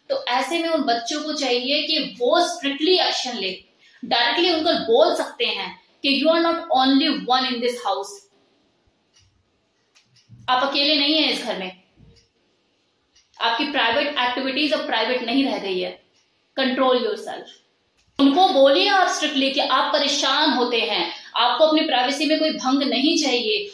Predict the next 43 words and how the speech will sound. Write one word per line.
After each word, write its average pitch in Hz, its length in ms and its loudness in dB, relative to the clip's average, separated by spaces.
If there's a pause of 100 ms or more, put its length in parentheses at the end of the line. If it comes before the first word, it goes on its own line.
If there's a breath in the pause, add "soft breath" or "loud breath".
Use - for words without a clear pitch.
आपकी 240 280 0
स्टडी 269 360 0
में 330 80 2
आपको 285 200 0
डिस्टर्बेंस 269 500 -2
होती 240 200 -2
है, 339 120 0
अनवांटेड 294 680 0
नॉइज 254 320 0
आपको 240 240 -2
नहीं 262 480 2
चाहिए। 226 540 -2 (100)
कुछ 320 180 -2
अरेंजमेंट 285 580 2
करे 302 180 2
वो 254 120 2
आपके 220 340 0
लिए, 185 380 -4 (180)
बेसमेंट 294 580 2
पे 311 100 4
करे, 285 340 2
टेरेस 294 420 0
पे 277 60 -2
करे, 269 240 2
कहीं 285 400 0
भी 311 120 0
करे, 226 220 0
चाहे 269 300 -2
वो 320 60 2
आपके 262 440 0
लिए 302 100 -2
दूसरा 269 360 0
रूम 285 280 0
अरेंज 269 340 2
करके 247 260 0
दे, 185 260 -6 (200 loud breath)
कुछ 370 220 2
भी 330 340 2
करे, 190 320 0
ये 269 100 -2
उनकी 294 380 4
जिम्मेदारी 285 540 2
है। 196 300 -4